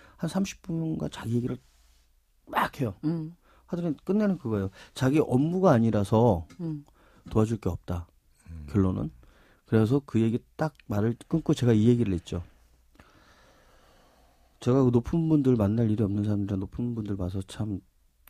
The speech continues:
Speaker 1: 감사하긴 한데 업무 부분에 대해서 업무라 얘기하셨는데 세월호 참사 현장에 제 업무는 아니었습니다. 하지만 저는 달려갔습니다.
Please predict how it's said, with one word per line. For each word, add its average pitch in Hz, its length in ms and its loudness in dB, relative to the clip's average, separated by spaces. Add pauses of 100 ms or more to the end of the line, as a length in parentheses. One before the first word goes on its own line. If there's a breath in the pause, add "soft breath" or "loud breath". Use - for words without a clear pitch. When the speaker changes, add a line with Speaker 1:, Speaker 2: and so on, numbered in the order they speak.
(560)
Speaker 1:
감사하긴 104 480 -2
한데 107 580 0 (540 soft breath)
업무 131 300 6
부분에 131 460 0
대해서 98 260 -4
업무라 139 440 4
얘기하셨는데 101 880 0 (400 soft breath)
세월호 165 420 2
참사 147 460 -2
현장에 127 720 -2
제 - 220 -2
업무는 107 440 -4
아니었습니다. 95 720 -8
하지만 147 340 0
저는 113 200 -2
달려갔습니다. 95 880 -12